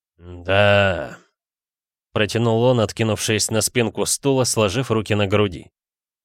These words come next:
«Откуда же ты такой взялся?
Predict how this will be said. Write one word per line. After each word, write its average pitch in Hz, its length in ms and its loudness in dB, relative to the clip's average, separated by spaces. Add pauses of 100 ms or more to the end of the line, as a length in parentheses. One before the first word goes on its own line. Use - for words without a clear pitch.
(1600)
«Откуда 135 540 0
же 135 160 2
ты 135 160 0
такой 127 360 0
взялся? 101 760 0